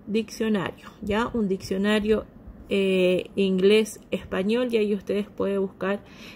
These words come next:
el significado y de acuerdo a ese con-, contexto usted va a ir completando entonces con la forma correcta del verbo to be, ya sea en afirmación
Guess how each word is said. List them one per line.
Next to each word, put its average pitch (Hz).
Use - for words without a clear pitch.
el -
significado 240
y 233
de 220
acuerdo 208
a 226
ese 233
con-, 226
contexto 233
usted 185
va 185
a 185
ir 214
completando 196
entonces 240
con 254
la 220
forma 226
correcta 208
del 185
verbo 185
to 170
be, 226
ya 220
sea 208
en 220
afirmación 262